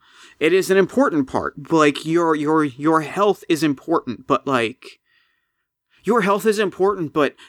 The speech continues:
there is this business with a Kargar, and there, there are people going missing, and, and I reluctantly,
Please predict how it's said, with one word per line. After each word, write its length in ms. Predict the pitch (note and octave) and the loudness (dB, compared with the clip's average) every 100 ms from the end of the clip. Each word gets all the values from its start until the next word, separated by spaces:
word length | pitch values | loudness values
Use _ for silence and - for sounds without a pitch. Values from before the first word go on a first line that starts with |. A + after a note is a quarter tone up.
| - | -4
there 200 | F3+ F3 | 0 2
is 120 | D#3 | 2
this 180 | E3+ C3 | 0 -2
business 580 | A#2 E3+ F3 F3+ D#3 - | 0 -2 0 -2 -2 0
with 240 | D3 C3 - | 0 -2 -4
a 80 | C3+ | -6
Kargar, 840 | - - C#3+ F3+ G3+ A3+ C4 C4+ - _ - - - | -6 -2 0 0 0 0 -2 -4 -10 _ -20 -14 -4
and 240 | D#3 E3 | -2 0
there, 360 | E3+ E3 E3 - | 0 0 -2 -6
there 260 | D#3 D#3+ | -2 0
are 80 | C#3+ | 0
people 380 | - F3+ F#3 G#3 | 0 -2 0 0
going 360 | D#3 D#3+ D3 A#2+ | 0 0 0 0
missing, 480 | C#3 E3+ A#3+ A#3 A3+ | -2 -2 -2 -2 -2
and, 640 | E3 D#3 C#3+ C3+ C3 B2 _ _ _ _ _ - | -2 0 0 0 -2 -4 _ _ _ _ _ -4
and 160 | C#3 | -2
I 220 | C3+ C3 C3 | 2 2 2
reluctantly, 1300 | B2+ C3+ C3 C3+ C3+ - C#3+ A2+ C3+ B2+ A#2+ A2+ | 0 0 2 2 0 -2 -6 -2 0 2 0 -4